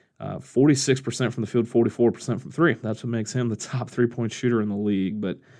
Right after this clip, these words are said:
um, he did not have a great showing in his, uh, return to the barn. Um, he transferred to Ohio State from Minnesota after last year, last year, if you forgot. But, uh, Thornton's their leading scorer at sixteen, uh, three boards, four assists,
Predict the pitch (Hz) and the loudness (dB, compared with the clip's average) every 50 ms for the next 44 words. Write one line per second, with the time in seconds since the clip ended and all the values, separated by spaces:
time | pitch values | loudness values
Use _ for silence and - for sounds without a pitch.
0 | _ _ _ _ _ _ - 95 92 76 71 - 131 - - - - 120 123 123 | _ _ _ _ _ _ -12 -10 -10 -8 -10 -12 -14 -16 -18 -14 -8 -2 0 0
1 | 117 101 104 104 107 107 110 107 107 107 107 98 95 107 101 101 101 101 - - | 2 2 2 2 2 2 2 0 -2 -6 -6 -8 -6 -4 -4 -4 -4 -4 -6 -6
2 | 107 104 104 107 107 104 101 92 101 113 113 101 104 101 110 101 98 98 90 87 | -4 -4 -4 -4 -4 -4 -4 -6 -6 -6 -6 -6 -6 -8 -10 -10 -8 -6 -8 -8
3 | - - - 117 117 117 117 107 107 104 110 107 110 113 117 127 139 135 135 135 | -10 -8 -8 -6 -4 -2 -2 -4 -4 -4 -4 -4 -4 -2 -2 0 0 0 0 -2
4 | 135 101 110 98 90 95 98 104 - - - 107 98 90 - - 98 92 92 98 | -4 -10 -12 -12 -14 -14 -14 -16 -18 -16 -14 -12 -12 -12 -10 -8 -8 -6 -6 -6
5 | 101 101 92 - - - 101 - - 104 104 98 98 92 - - 107 104 104 104 | -6 -6 -8 -8 -8 -8 -8 -8 -8 -10 -10 -10 -8 -10 -10 -8 -6 -4 -4 -4
6 | 101 - - 98 104 98 107 - - 107 98 98 101 - _ _ - _ _ _ | -6 -8 -8 -10 -10 -10 -10 -12 -12 -10 -8 -8 -10 -12 _ _ -20 _ _ _
7 | - - 101 95 - - 98 78 - - - - - 85 87 95 98 90 92 - | -6 -6 -6 -4 -4 -4 -4 -4 -4 -8 -14 -14 -14 -12 -8 -6 -6 -4 -6 -6
8 | - _ - 135 139 - _ _ _ _ _ _ _ _ _ - - 80 - - | -8 _ -8 -8 -8 -8 _ _ _ _ _ _ _ _ _ -6 -6 -6 -4 2
9 | - 175 202 156 170 139 139 131 123 120 120 120 117 110 - - 120 117 113 113 | 6 6 6 6 6 2 2 4 6 6 6 4 4 0 -2 0 4 4 6 6
10 | 113 110 101 92 - - - 113 104 - - - - 120 110 110 110 110 107 104 | 6 6 4 2 0 -4 -4 -4 -4 -4 -6 -6 -4 -4 -4 -2 -2 -4 -4 -6
11 | 104 - - _ - - 95 76 - - - - 120 113 113 110 107 107 101 98 | -10 -14 -20 _ -20 -20 -16 -16 -16 -16 -6 -2 -2 -2 0 2 2 2 2 0
12 | - - 104 101 98 98 - - - 101 98 90 85 - - - - - | -4 -4 -2 -2 -2 -2 -6 -6 -4 -4 -2 -2 -2 -4 -6 -10 -12 -14